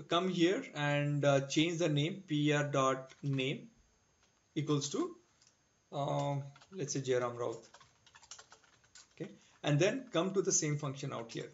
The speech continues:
Okay, now this is one. Uh, first I in-, created an object,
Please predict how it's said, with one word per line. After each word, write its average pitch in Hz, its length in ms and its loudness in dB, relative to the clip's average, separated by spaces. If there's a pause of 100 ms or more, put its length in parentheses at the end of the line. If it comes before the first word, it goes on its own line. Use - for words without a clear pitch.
(200)
Okay, 185 200 -14
now 135 120 -4
this 135 200 -4
is 151 200 -4
one. 135 220 -2 (1120)
Uh, 139 120 0
first - 280 0
I 147 220 4 (180)
in-, 143 380 2
created 151 300 4
an 151 120 4
object, 139 340 0